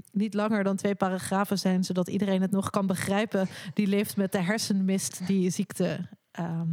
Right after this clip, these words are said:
met zich meebrengt. En dus in mijn essay, ja, voor niet dra-, eh, gaat, gaat ook, gaat ook over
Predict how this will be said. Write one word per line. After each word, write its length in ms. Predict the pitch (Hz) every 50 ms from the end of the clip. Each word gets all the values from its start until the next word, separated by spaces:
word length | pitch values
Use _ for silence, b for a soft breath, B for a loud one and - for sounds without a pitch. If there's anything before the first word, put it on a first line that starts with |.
| 165 165 -
met 180 | - 180 170 -
zich 180 | - 165 - -
meebrengt. 680 | 180 180 175 180 - - 156 170 180 - - - -
En 400 | - - 185 185 190 185 185 185 B B B B B B B B B B B B B B _
dus 320 | - - 202 208 202 -
in 140 | - - 208
mijn 140 | 220 214 -
essay, 280 | 202 208 - - 214 196 196
ja, 300 | 196 202 185 175 - 185
voor 200 | - 202 196 190 185
niet 320 | 190 202 208 202 196 -
dra-, 180 | - 180 175 -
eh, 360 | - - 180 185 - - 190
gaat, 300 | - - 185 180 - - - - - _ _ _ - - _ - - _ _ - - -
gaat 320 | - - - 185 180 180
ook, 140 | 180 190 175
gaat 220 | - 185 185 -
ook 160 | 185 190 180 -
over 500 | - 175 - - 170 170 160 156 180